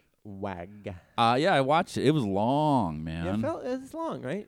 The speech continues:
Speaker 2: It was a longie.
Speaker 1: Very atmospheric.
Speaker 2: Yeah.
Speaker 1: Uh, some
Speaker 2: So
Speaker 1: really
Speaker 2: it's
Speaker 1: some cool gore and, and, you know,
Speaker 2: It is
Speaker 1: good fangs.
Speaker 2: a direct, but not completely direct adaptation of the Bram Stoker's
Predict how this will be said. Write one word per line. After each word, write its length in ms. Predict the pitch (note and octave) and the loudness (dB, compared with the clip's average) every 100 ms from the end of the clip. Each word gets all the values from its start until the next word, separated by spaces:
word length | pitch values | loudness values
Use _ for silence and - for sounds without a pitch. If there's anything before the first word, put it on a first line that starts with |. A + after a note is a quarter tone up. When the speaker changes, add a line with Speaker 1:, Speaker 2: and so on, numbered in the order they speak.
| - | -4
Speaker 2:
It 60 | |
was 140 | E3 C3 | -2 0
a 20 | |
longie. 840 | G2+ G2+ A#2 D#3+ D3 A2 D#2+ - | 0 2 2 2 2 0 0 -2
Speaker 1:
Very 280 | C3+ G3 G#3+ | -2 -2 -2
atmospheric. 880 | - C#3+ D#3+ - C#3+ A#2+ D3 - - _ _ _ _ _ | -6 -6 -8 -6 -4 -4 -4 -10 -20 _ _ _ _ _
Speaker 2:
Yeah. 460 | F2+ F#2 D#2 B1+ G1+ - _ _ | -4 -2 -4 -8 -14 -20 _ _
Speaker 1:
Uh, 200 | A2+ G2 | -8 -8
some 160 | - A#2+ | -8 0
Speaker 2:
So 100 | C#3+ | 4
Speaker 1:
really 140 | C#3+ | 4
Speaker 2:
it's 200 | C3+ - - - | 2 -4 -18 -16
Speaker 1:
some 220 | - C3+ | -14 -14
cool 600 | - D3+ C#3 C#3+ D3 - - C3 | -12 -8 -6 -6 -6 -10 -16 -4
gore 380 | B2+ B2 A#2+ B2 | -2 0 0 -2
and, 200 | A#2 A2 | -6 -10
and, 260 | A2+ A2+ G#2+ - | -12 -12 -16 -16
you 140 | A#2+ | -12
know, 160 | A2 B2 | -10 0
Speaker 2:
It 200 | C3 B2+ | 4 6
is 580 | B2+ A#2 A2 F#2 - - | 4 4 2 -4 -12 -8
Speaker 1:
good 200 | D3 B2+ | -8 -8
fangs. 500 | - C3+ B2+ C#3 D#3 | -6 -6 -4 -8 -4
Speaker 2:
a 100 | A#2+ G#2+ A#2 | -4 -2 0
direct, 720 | A2 G2+ A#2+ D3 - - - - - _ _ _ _ _ _ _ - - | 0 2 0 -2 -8 -20 -20 -20 -20 _ _ _ _ _ _ _ -14 -6
but 160 | G#2 | -4
not 240 | A2 A#2+ - | -4 -6 -6
completely 420 | B2 A2 C3+ C3+ | -8 -4 -4 -4
direct 480 | C3+ B2+ B2+ - - | -4 -2 -2 -4 -8
adaptation 640 | - A#2 A2+ - A2+ - A2+ | -4 -4 -4 -2 -2 -2 -6
of 80 | F#2+ | -6
the 80 | |
Bram 340 | G2 G#2+ G2+ G2+ | -4 -2 -2 -4
Stoker's 1040 | - G#2+ G#2 G#2+ G#2 G2+ F#2+ F2+ E2+ - | -4 -4 -2 -4 -2 -2 -2 -4 -10 -18